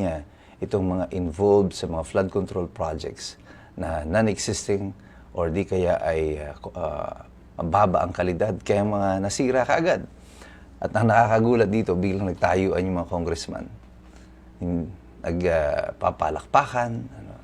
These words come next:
nakangiti, at parang tuwang-tuwa doon sa sinabi ng Pangulo.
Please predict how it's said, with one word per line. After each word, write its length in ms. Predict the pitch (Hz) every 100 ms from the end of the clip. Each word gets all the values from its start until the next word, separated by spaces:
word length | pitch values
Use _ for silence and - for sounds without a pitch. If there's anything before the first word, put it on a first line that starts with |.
| -
nakangiti, 640 | - 82 80 78 143 110 - - - - - -
at 120 | -
parang 420 | - 82 87 82 78
tuwang-tuwa 560 | 101 117 113 107 139 -
doon 160 | 92
sa 80 | 101
sinabi 480 | 95 101 95 95 101
ng 80 | 98
Pangulo. 480 | 110 151 196 -